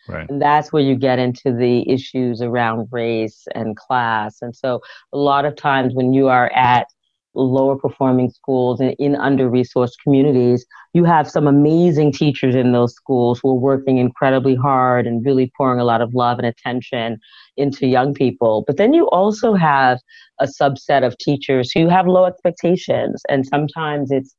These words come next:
Speaker 2: done just out of benevolence, or we don't wanna push the young people too hard or too far. Other times, there's more of an underlying implicit bias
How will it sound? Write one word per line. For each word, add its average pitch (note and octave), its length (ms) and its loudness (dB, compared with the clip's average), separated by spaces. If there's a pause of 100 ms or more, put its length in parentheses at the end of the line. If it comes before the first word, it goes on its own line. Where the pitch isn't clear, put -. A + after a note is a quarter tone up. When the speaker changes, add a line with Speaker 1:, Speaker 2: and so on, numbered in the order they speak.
(420)
Speaker 2:
done C3 460 2
just B2 240 -4
out C3 180 2
of G#2+ 120 -6
benevolence, B2+ 840 2
or B2+ 140 0
we C#3 100 2
don't C#3 140 0
wanna C3 140 0
push C3 340 -4
the B2+ 80 -4
young B2 220 -2
people C3+ 340 -4
too C3 260 -6
hard B2+ 360 0
or A#2+ 80 -2
too C3 220 -8 (100)
far. B2+ 500 -2 (400)
Other A#3+ 240 2
times, E3 400 0
there's D3 180 0
more D3+ 160 2
of C3+ 60 0
an C#3+ 100 2
underlying C3+ 920 2
implicit C3 480 -2
bias B2 560 0